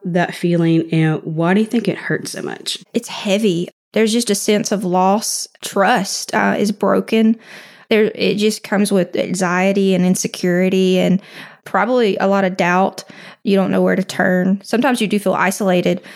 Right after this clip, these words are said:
Speaker 2: And so there's just a lot of emotions and feelings that come with the sense of betrayal in any relationship. So.
Speaker 1: Yeah, I mean, I just think it can really leave you feeling gutted. I mean,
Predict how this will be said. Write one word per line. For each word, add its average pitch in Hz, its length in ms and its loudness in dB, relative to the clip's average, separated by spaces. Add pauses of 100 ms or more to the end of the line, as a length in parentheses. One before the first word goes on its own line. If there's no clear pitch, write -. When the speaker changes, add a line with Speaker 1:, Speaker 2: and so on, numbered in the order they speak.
(140)
Speaker 2:
And 214 100 0
so 226 140 2
there's 233 220 0
just 285 200 -2
a 262 100 2
lot 190 460 0
of 190 120 0
emotions 185 640 2
and 190 140 0
feelings 185 500 0
that - 180 -2
come 190 400 -2
with 180 500 0
the 160 80 2
sense 190 240 0
of 185 140 0
betrayal 180 600 0 (460)
in 208 140 0
any 196 200 2
relationship. - 880 0
So. - 320 0 (500)
Speaker 1:
Yeah, 208 260 0
I 202 40 4
mean, 185 180 4
I 180 100 4
just 185 260 0
think 175 200 -2
it 160 100 -2
can 156 440 0
really 170 220 0
leave 160 160 2
you 156 160 2
feeling 151 320 0
gutted. 151 460 0
I 151 40 -2
mean, 151 220 -2